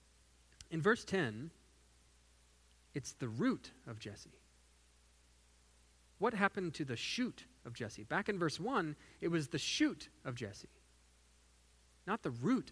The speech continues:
of Jesse. Well, Christ is both the shoot of Jesse and the root of Jesse. He comes from Jesse, and Jesse comes from him.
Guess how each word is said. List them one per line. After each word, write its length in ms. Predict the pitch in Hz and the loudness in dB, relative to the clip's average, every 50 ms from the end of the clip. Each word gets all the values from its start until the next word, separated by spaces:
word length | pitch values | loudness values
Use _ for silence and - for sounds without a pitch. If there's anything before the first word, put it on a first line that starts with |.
| - | -10
of 80 | 117 113 | -14 -14
Jesse. 360 | - 92 90 - - - - - - - - - - - - - - - - - - - - - - - - - - - - - - - - - - - - - - | -12 -12 -14 -14 -16 -18 -20 -20 -20 -20 -20 -20 -20 -20 -20 -20 -20 -20 -20 -20 -20 -20 -20 -20 -20 -20 -20 -20 -20 -20 -20 -20 -20 -20 -20 -20 -20 -20 -20 -20 -10
Well, 260 | - 113 107 107 180 202 - - - - - - - - - - - _ - - _ - - - - | -6 -4 -4 -4 -4 -6 -10 -18 -20 -20 -20 -20 -20 -20 -20 -20 -20 _ -20 -20 _ -20 -20 -18 -6
Christ 400 | - - 151 170 214 - - - - | 0 2 2 4 2 0 -4 -6 -4
is 400 | 127 117 110 117 127 139 - - - - _ _ - - | -2 0 0 0 -2 -4 -8 -14 -20 -20 _ _ -16 -4
both 420 | - 208 190 127 120 117 - - - - - - - | 0 2 2 2 0 -2 -6 -12 -18 -20 -20 -16 -8
the 80 | - 117 | -6 -4
shoot 460 | - - - - 214 240 220 - - - - | -4 -2 0 0 0 0 0 -4 -12 -16 -10
of 120 | - 165 147 | -8 -8 -6
Jesse 520 | - 156 139 131 - - 139 131 135 135 - - - - - - - | -2 -2 -2 -2 -2 -4 -4 -4 -4 -6 -10 -16 -20 -20 -16 -6 -2
and 380 | 156 143 123 113 113 113 110 - - - - - | 0 0 2 0 -2 -4 -8 -10 -14 -20 -16 -8
the 100 | - 151 | -6 -4
root 380 | 156 196 233 190 131 - - - - - - - - | 0 2 2 2 2 0 -6 -18 -20 -20 -20 -12 -10
of 120 | 127 120 | -8 -6
Jesse. 360 | - 123 110 - - - - - - - - - | -4 -4 -6 -6 -8 -14 -18 -20 -20 -20 -20 -8
He 140 | - 180 160 - - | -4 -4 -4 0 4
comes 380 | - 190 208 233 247 214 - | 6 6 6 6 4 0 -2
from 300 | - - 175 156 147 135 | 0 2 2 2 2 0
Jesse, 500 | 120 120 120 113 - - 160 160 170 165 - - - | 0 0 -2 -2 0 0 2 2 2 0 -4 -6 -4
and 120 | - 165 165 | -2 0 2
Jesse 400 | 135 170 180 180 180 - 208 196 | 4 4 4 2 2 0 -2 -2
comes 400 | 170 - - 165 160 160 156 - | -2 2 2 2 2 2 0 -4
from 300 | - - 160 143 135 131 | -2 0 0 0 0 0
him. 300 | 123 117 170 165 123 95 | -2 0 0 0 0 -2